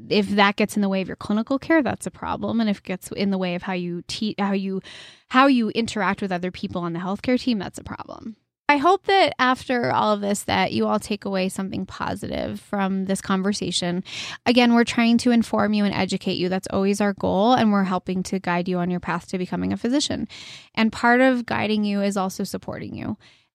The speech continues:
I wrote what I wrote at eleven something <laughs> at night because I was inspired. I was inspired to write something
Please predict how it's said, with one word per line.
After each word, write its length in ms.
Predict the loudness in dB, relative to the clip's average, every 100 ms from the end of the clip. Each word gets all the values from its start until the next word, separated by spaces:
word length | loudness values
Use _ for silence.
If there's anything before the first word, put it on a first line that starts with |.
| 2
I 100 | 4
wrote 400 | 6 6 6 4
what 200 | 2 4
I 100 | 4
wrote 400 | 4 4 4 2
at 180 | 0 0
eleven 460 | 0 0 0 -2
something 420 | 0 0 2 4 4
<laughs> 80 |
at 80 | 4
night 340 | 2 0 -2 -4
because 480 | -4 -2 0 0
I 120 | 0 -2
was 160 | 0
inspired. 560 | 0 0 2 4 4 4
I 40 |
was 140 | 2 2
inspired 500 | 0 0 0 0 0
to 140 | -2
write 320 | 2 2 0
something 640 | -2 -2 -2 0 2 4